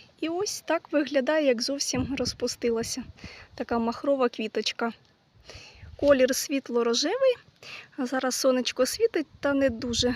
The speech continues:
добре передається вам цей колір. Дуже довго тримаються квіточки. Десь в мене вже четвертий тиждень, і вона стає просто світлішою.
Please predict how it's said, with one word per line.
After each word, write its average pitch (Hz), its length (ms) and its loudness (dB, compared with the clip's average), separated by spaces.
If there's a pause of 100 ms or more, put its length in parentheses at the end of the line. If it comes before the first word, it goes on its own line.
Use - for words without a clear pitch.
добре 240 320 4
передається 226 680 4
вам 302 200 2
цей 339 180 -2
колір. 330 380 0 (1120)
Дуже 339 360 0
довго 294 360 0
тримаються 262 680 0
квіточки. 370 680 -2 (300)
Десь 302 420 -4 (400)
в 254 40 -2
мене 330 260 4
вже 285 240 4
четвертий 277 600 2
тиждень, 277 640 0 (180)
і 262 140 0
вона 302 340 4
стає 311 520 4
просто 311 460 2
світлішою. 226 800 2